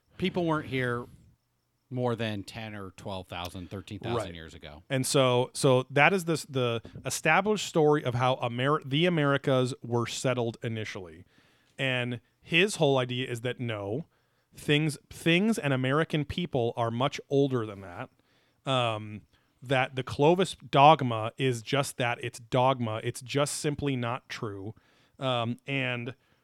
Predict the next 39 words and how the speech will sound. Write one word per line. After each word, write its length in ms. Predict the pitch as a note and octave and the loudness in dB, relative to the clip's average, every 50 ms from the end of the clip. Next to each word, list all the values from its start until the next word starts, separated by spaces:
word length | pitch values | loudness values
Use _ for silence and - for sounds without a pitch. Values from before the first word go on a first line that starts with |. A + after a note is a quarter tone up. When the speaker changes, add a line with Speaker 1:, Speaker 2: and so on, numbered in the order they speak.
| _ _ - | _ _ -6
Speaker 2:
the 160 | B2+ C3 C#3 | -2 -2 0
ar-, 160 | - D3+ D3 - | 4 4 2 4
and 140 | C#3 C3+ C#3 | 4 2 2
that 80 | C3+ C3 - | 2 2 4
archaeologists 680 | D3+ D3 F3 - - F3+ E3 E3+ F#3 F3+ C#3+ C#3 A#2 | 4 4 4 4 4 6 6 8 8 6 4 2 -2
don't 300 | A#2 G#2+ - C3+ D3 E3 | -2 2 2 2 4 4
want 180 | D#3+ D#3 E3 F3 | 2 2 2 4
to 100 | F#3 F#3+ | 4 2
admit 360 | F#3 D#3+ C#3+ B2+ B2+ B2+ - _ _ _ - | 2 2 0 0 0 -2 -2 _ _ _ -10
that 280 | B2 A#2+ C3 C3 C3+ B2 | -4 -2 -2 -2 -2 -2
there 160 | C3 B2 B2 | -2 0 0
was 160 | B2 A#2+ B2 | 0 -2 -2
a 140 | - B2 B2 | -2 -6 -6
gigantic 840 | A#2+ A2 - C3+ B2 B2 A#2+ A2+ C3+ C3 C#3+ - - E3+ D#3+ - _ - | -6 -4 -2 0 0 0 0 -2 0 0 0 0 0 -2 -4 -4 _ -16
cataclysm 880 | - - - F3 G3 G3 - - C#3+ B2+ A2+ A2 A#2+ A2+ A2 A#2 B2 - _ _ _ _ _ _ _ _ - | -10 -4 -2 0 0 0 -2 -2 -6 -6 -4 -4 -6 -4 -4 -6 -6 -8 _ _ _ _ _ _ _ _ -2
in, 340 | D3+ C3+ C#3+ D#3+ E3 F3 - _ _ | 2 2 4 4 2 -2 -4 _ _
in 200 | - D3 C#3+ D#3+ | 0 2 2 4
the 120 | F3+ G3+ G#3 | 4 2 2
America, 420 | G3+ E3 C3+ C3 B2+ B2 A2+ A#2+ - | 2 2 2 2 0 -2 -4 -6 -6
in 180 | - C3 B2 A#2+ | -6 -4 -4 -4
the, 180 | A#2 A2+ A2+ A2+ A#2+ | -4 -4 -6 -8 -6
the 260 | B2 A#2 A2 A2 A2+ - | -6 -6 -6 -6 -6 -4
north 340 | B2 B2+ B2+ C#3 D#3+ D#3+ - | -2 0 2 2 2 2 0
of 80 | E3 | 0
North 220 | D#3+ E3 E3 D#3 - | 0 0 0 0 0
America 360 | D#3+ C#3+ C#3 C3+ C3 - D3+ | 0 0 0 0 0 -2 -2
and 160 | C3 B2+ B2+ | -4 -2 -2
Greenland 600 | A#2+ C3+ C#3 C#3+ C#3 B2+ A#2+ A2 G#2+ G#2+ A2+ A#2+ _ _ _ _ _ _ _ _ _ _ _ _ - - _ | -2 -2 0 0 0 -2 -2 -6 -6 -8 -10 -10 _ _ _ _ _ _ _ _ _ _ _ _ -20 -20 _
that 240 | - C#3 C#3 - - | -6 -6 -6 -4 -4
caused 380 | - - - C#3 C3+ D#3 D#3+ D3 | -4 0 2 4 4 4 2 0
the 140 | G3 G#3+ | -2 0
Ice 240 | F3+ D#3 D3+ C#3+ - D3 | 2 2 2 0 -2 -2
Age 420 | C3 A#2+ A#2+ B2 C#3 C#3 - - _ _ _ _ _ _ _ _ _ _ _ _ _ _ - | -2 -2 -4 -6 -6 -8 -12 -16 _ _ _ _ _ _ _ _ _ _ _ _ _ _ -4
twelve 280 | - - D3 C#3 D3 - | 2 6 6 6 6 6
thousand 300 | - D3 D3 D3+ - C#3+ | 4 4 4 4 4 2
eight 120 | C3+ C#3+ | 2 2
hundred 220 | C3+ D3 D#3+ E3 C#3+ | 2 2 0 0 -2
years 220 | A#2 A2 A2 G2+ | -2 -6 -8 -12
ago 400 | G#2+ G2+ G#2+ G2+ G2+ G#2 C3 D#3+ | -10 -10 -8 -6 -4 -4 -4 -4